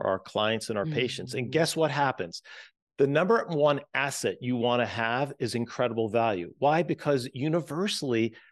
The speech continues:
Speaker 1: the higher value you create, the more compensation you make. It's just the way it goes. It's
Speaker 2: Mm-hmm.
Speaker 1: called the law of cause and effect.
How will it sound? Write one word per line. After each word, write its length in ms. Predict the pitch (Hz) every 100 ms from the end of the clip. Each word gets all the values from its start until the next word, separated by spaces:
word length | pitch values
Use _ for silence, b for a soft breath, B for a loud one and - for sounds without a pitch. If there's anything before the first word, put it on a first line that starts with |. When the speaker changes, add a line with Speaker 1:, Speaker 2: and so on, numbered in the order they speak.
| -
Speaker 1:
the 80 | 113
higher 480 | - 135 143 170
value 420 | 156 131 120 123 120
you 120 | 113
create, 640 | - 120 123 143 175 147
the 60 | 131
more 160 | 120 117
compensation 840 | - 143 143 123 - 117 - 117
you 60 | 120
make. 300 | 175 170 -
It's 240 | - -
just 460 | - - 156 160 -
the 80 | 170
way 200 | 131 120
it 100 | 117
goes. 320 | 156 175 113
It's 100 | 165
Speaker 2:
Mm-hmm. 120 | 139
Speaker 1:
called 180 | 180 123
the 60 | 143
law 340 | 123 113 113
of 180 | 120 -
cause 320 | - 117 117
and 80 | 120
effect. 460 | 117 - 170 -